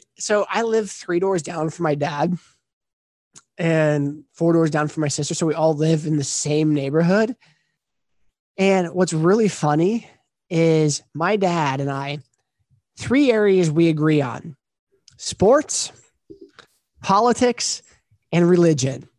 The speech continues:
Other than that, we don't agree on hardly anything. And it's so funny because I,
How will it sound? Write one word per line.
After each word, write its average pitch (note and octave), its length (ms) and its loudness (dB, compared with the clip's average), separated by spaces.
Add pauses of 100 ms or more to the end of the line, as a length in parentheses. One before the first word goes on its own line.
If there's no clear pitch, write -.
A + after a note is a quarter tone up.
(420)
Other C4 240 2
than C#4+ 180 2
that, F#3 480 -2 (260)
we F#3+ 200 -2
don't B3+ 260 2
agree G3 300 2
on E3 120 0
hardly E3 600 0 (420)
anything. E3 720 2 (560)
And G3 100 2
it's E3+ 140 -2
so B3 360 2
funny A3+ 340 0
because E3+ 320 0
I, F#3+ 400 0